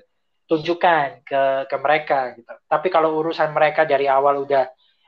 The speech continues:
eh, ilfil duluan, bodo amat. Bodo amat. Jangan sekali-sekali nge-, apa, eh, maksudnya jangan sekali-sekali merubah sesuatu yang bagus dalam diri kalian. Kalau misalnya itu emang, emang beneran bagus ya, gitu kan.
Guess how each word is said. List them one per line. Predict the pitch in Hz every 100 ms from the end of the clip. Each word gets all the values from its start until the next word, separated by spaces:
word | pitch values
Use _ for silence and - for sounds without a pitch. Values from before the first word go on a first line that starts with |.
| -
eh, | 151 160
ilfil | 160 156 156 151
duluan, | 151 220 262 175 135 135
bodo | 147 151 156
amat. | - 185 117 _ _ _ _
Bodo | 143 151 160
amat. | 160 143 147
Jangan | 156 180 190 220
sekali-sekali | 214 - 170 170 165 165 190 180
nge-, | 175 170 165 _ _ _ _
apa, | 165 165 220
eh, | 165 160 160 156 156
maksudnya | 156 160 208 220
jangan | 160 151 151 185
sekali-sekali | - 165 165 - 160 185
merubah | 175 170 160 180
sesuatu | 180 175 165 170
yang | 165 156
bagus | 139 139 175
dalam | - 143 139
diri | 135 135
kalian. | 135 135 143 127 -
Kalau | 127 127
misalnya | 131 135 143 143
itu | 151
emang, | 147 143 143 _ _ _ _
emang | 151 147 139
beneran | 139 139 139
bagus | 147 160 156
ya, | 127 123
gitu | 123 123
kan. | -